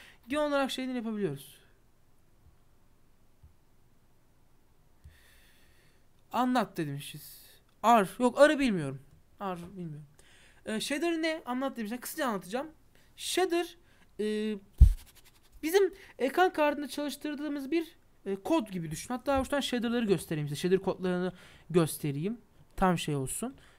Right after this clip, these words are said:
Bir dakika, şu moda geçeceğim hemen. Res. Shaders. Kaçlısın?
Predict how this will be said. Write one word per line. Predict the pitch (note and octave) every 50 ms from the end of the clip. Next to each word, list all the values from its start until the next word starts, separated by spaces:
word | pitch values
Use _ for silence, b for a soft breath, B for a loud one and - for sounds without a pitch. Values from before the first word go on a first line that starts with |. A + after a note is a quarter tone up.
| b b b b b b -
Bir | F3+
dakika, | C#3+ B2+ B2+ - - F3+
şu | - - - E3+
moda | D#3 D3+ D3
geçeceğim | C3+ C3 B2+ - - B2+ B2 B2+
hemen. | C3 D#3+ F#3 G3+ G#3 G#3+ G#3 F#3 E3+ D3+ C#3+ D3 D3
Res. | D#3+ F3+ F#3+ G3 G3 - - - - - - - - - _ - _ - _ _ _ _ _ _ - _ - _ _ - - _ _ _ - - - - - - _ _ _ _ _ _ _ _ _ - - - _ _ - _ _ _ _ _ _ - _ - _ - - - - _ _ _ _ _ - _ - -
Shaders. | - - - - - - E3+ D#3+ D#3 F3 F3 F#3 G3 G#3 G3+ - - - - _ _ _ b b b b b b b b b b _ _
Kaçlısın? | - F3+ F3 F3 F3 - - A#3 A3+ G3+ - - - A#3 B3+ B3+ A#3+